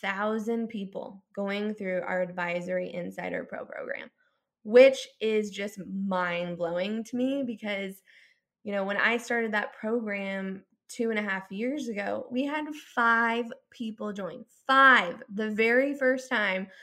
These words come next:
that I ran that program. And we've gone from five to a thousand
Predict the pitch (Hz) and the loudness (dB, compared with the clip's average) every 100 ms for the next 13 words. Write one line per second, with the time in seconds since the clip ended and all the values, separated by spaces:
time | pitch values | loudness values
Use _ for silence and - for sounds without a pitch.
0 | - _ - 233 - 208 208 208 202 - | -20 _ 4 4 6 8 8 8 4 -2
1 | 202 196 190 190 - 202 175 - - - | -2 0 0 -2 -4 -2 -4 -4 -8 -14
2 | _ 202 220 254 269 262 262 247 226 - | _ -4 0 4 4 2 0 -4 -4 -4
3 | 208 190 190 208 269 311 - - - 254 | 0 2 2 2 0 -4 -14 -14 -2 0
4 | 220 208 - - 208 220 262 262 214 190 | 0 -6 -10 -6 -6 0 4 4 2 0
5 | 180 196 | -2 -8